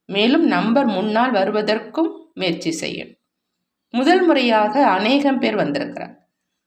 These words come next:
பாதி ஹாலுக்கும் அதிகமாக இருக்கிறாங்க. இவ்வளவு பெரிய சபையில் கொஞ்சம் பேரே கையை உயர்த்தினாங்க. அந்த கொஞ்சம் பேர் அதிகமானால் எவ்வளவு நன்றாக இருக்கும். இவர்கள் உற்சாகம், ஆர்வத்துடன் இருக்க வேண்டும் என்றே நாம் கூறுவோம்.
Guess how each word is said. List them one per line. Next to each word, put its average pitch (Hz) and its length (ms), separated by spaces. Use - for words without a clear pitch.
பாதி 285 480
ஹாலுக்கும் 277 480
அதிகமாக 226 560
இருக்கிறாங்க. 175 680
இவ்வளவு 208 320
பெரிய 247 360
சபையில் 208 800
கொஞ்சம் 220 480
பேரே 208 300
கையை 196 320
உயர்த்தினாங்க. 175 720
அந்த 294 360
கொஞ்சம் 240 520
பேர் 254 180
அதிகமானால் 214 840
எவ்வளவு 196 380
நன்றாக 226 580
இருக்கும். 233 460
இவர்கள் 214 460
உற்சாகம், 240 640
ஆர்வத்துடன் 220 600
இருக்க 180 300
வேண்டும் 202 400
என்றே 233 380
நாம் 202 340
கூறுவோம். - 320